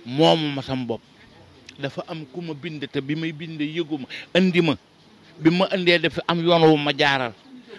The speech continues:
Bis bu koy neex, muy rocc ru gi teg ko fële. Kon am na lenn lu ma rus toog di ko wax. Euh,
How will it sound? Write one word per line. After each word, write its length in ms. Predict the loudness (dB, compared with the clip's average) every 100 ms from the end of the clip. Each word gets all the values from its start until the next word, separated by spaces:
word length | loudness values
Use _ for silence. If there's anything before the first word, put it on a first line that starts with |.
| -2
Bis 160 | 0 2
bu 140 | 2
koy 160 | 4 2
neex, 220 | 0 -2
muy 160 | -2 -4
rocc 220 | -6 -8
ru 160 | -14 -12
gi 100 | -10
teg 200 | -10 -10
ko 80 | -12
fële. 240 | -12 -12 -14 -20 -20 -20 _ _ _
Kon 240 | -8 -8 -8 -12
am 140 | -10
na 140 | -6
lenn 260 | -2 -2 -2
lu 200 | -4 -4
ma 120 | -4
rus 160 | -8 -10
toog 160 | -12 -10
di 80 | -8
ko 160 | -2 0
wax. 180 | -2 -8 _ _ _ _ _ _ _ _ _ _ _ _ _ -20 2
Euh, 380 | 4 6 4